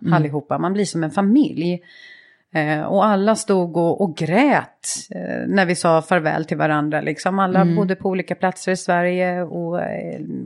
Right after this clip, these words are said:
Speaker 2: kanske inte alls så naturligt att man, man ses.
Speaker 1: Man ses,
Speaker 2: Och man vet
Speaker 1: nej.
Speaker 2: att några kommer man kanske aldrig träffa igen.
Speaker 1: Mm.
Speaker 2: Så det var väldigt, eh, känslofyllt när man då skulle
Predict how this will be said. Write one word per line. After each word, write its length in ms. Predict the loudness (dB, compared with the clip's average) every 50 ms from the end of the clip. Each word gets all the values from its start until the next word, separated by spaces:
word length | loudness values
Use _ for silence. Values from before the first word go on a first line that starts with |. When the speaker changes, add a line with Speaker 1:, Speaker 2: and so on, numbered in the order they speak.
| -12 -10 -2
Speaker 2:
kanske 260 | -2 -2 0 0 -2
inte 140 | -2 0 0
alls 180 | 0 -2 -4 -6 -10 -12 -14 -6
så 220 | -4 -2 -2 -2 -2
naturligt 540 | 0 0 -2 0 0 -2 -2 0 -2 -4 -4
att 100 | -2 -2
man, 260 | 0 0 -2 -4 -6
man 160 | -4 -2 -2
ses. 380 | 0 0 0 -2 -2 -2 -2 -2
Speaker 1:
Man 80 | -2 -2
ses, 120 | -2 -4
Speaker 2:
Och 60 | -4 -2
man 140 | 0 0
vet 140 | 2 2 2 2
Speaker 1:
nej. 80 | 0
Speaker 2:
att 100 | -2 -2
några 200 | 0 0 0 0
kommer 200 | 0 -2 -2 -2
man 120 | -2 -2 -2
kanske 220 | -4 -4 -4 -4
aldrig 240 | -4 -2 -4 -4 -4
träffa 280 | -6 -6 -6 -6 -6
igen. 240 | -6 -6 -6 -8 -8 -8 _ _ -12 -10
Speaker 1:
Mm. 120 | -8 -8 -8 -10 -14 -20 -20 -20 -20 _ -6
Speaker 2:
Så 100 | -2 -2
det 60 | 0
var 60 | 2
väldigt, 560 | 2 2 2 2 2 0 0 -2 _ _ -6
eh, 100 | -4 -4 -2
känslofyllt 760 | 0 0 2 2 0 0 -2 -2 0 2 0 0 0 -2 -4
när 80 | -2
man 200 | -2 0 0 0
då 200 | -2 -2 -4 -6
skulle 460 | -6 -4 -2 -2 0 0 0 -2 -2